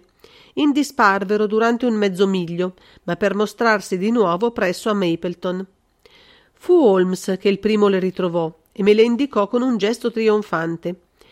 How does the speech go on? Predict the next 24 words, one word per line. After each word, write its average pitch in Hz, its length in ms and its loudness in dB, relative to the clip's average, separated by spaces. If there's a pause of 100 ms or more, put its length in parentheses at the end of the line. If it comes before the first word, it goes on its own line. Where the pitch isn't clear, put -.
(240)
I 226 100 -6
passi 294 340 -2
di 214 120 -2
un 226 100 2
uomo 277 260 4
si 233 140 -6
distinguevano 208 680 0
perfettamente 196 680 -2
accanto 202 400 -4
ad 214 120 -4
altre 185 240 -4
impronte. 160 680 -4 (1200)
"Il 214 120 -10
cavallo 294 400 2
era 202 160 2
solo 185 320 -2
innanzi?", 180 840 -4
dissi. 175 560 -8 (320)
"Sì, 214 460 -4 (280)
era 185 260 -4
solo, 185 600 0
ma 214 120 -6
che 349 160 0
veggo!" 180 560 -2